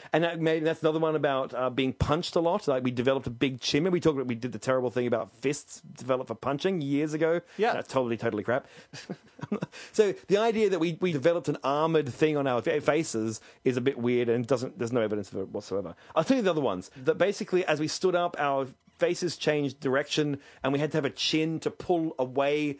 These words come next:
Speaker 1: the, the mouth from the airways so that we wouldn't choke ourselves to death.
Speaker 2: Oh, okay.
Speaker 1: That's one. But no, unfortunately, that's not true because the chin is improperly shaped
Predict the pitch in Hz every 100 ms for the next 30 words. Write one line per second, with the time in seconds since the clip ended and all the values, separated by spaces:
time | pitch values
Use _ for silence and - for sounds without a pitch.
0 | - 123 117 107 120 117 131 143 - -
1 | 123 127 131 165 185 220 214 - 139 131
2 | 120 117 135 139 - _ - 147 147 165
3 | 151 165 156 127 - 165 214 - 240 311
4 | 311 294 294 127 107 175 147 190 - -
5 | - 143 143 143 151 156 156 156 156 139
6 | 139 139 139 127 123 - - 156 170 135
7 | 123 117 160 147 123 - 123 117 110 120
8 | 123 -